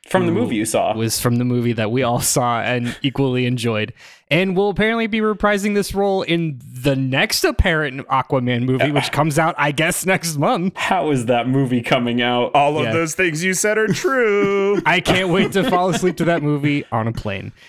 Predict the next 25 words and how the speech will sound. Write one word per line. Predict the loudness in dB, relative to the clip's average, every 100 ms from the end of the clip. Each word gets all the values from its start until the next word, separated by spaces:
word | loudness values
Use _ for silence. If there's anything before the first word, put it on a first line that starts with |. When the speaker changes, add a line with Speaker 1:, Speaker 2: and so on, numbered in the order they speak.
| -20 _
Speaker 2:
And | 0 0 0
I | 0 0
see | 0 0 0 2 0 -4 -4
no | 0 2 2
reason, | 0 -2 0 0 0 0
therefore, | 0 0 0 0
to |
recast | 0 0 0 0 0 0
him | 0
in | 0
this | -2 -2
movie | 0 0
that | 0 0
I |
assume | 0 0 0 -2
he's | -2
great | 0 -2 -2
in. | -8 -10 -18 -20 _ _
But | 0 0 -2
just | 0 0 0 0
like | 0 -2 -6
T-Heads, | -4 -2 -2 -4 -4 -6 -6 -8 -10
Speaker 1:
Mm. | -10 -10 -2
Speaker 2:
the | 0 0 -2
character | -2 0 0 -2 -2 0 0 -4